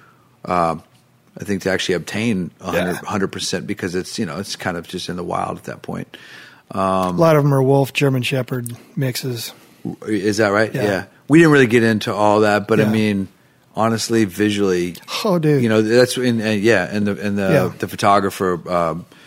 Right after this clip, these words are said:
Speaker 1: Greg Roth, who's, who's, he's fantastic, um, was, um, yeah, he found, he found, um, I can't remember her name right now, unfortunately, but, um,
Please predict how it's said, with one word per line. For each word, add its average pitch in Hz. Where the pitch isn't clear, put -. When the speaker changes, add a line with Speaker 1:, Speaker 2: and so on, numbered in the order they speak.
Speaker 1:
Greg 101
Roth, 92
who's, 90
who's, 90
he's 101
fantastic, 87
um, 92
was, 95
um, 85
yeah, 104
he 127
found, 92
he 104
found, 92
um, 87
I 110
can't -
remember 87
her 95
name 90
right 90
now, 92
unfortunately, 95
but, 95
um, 90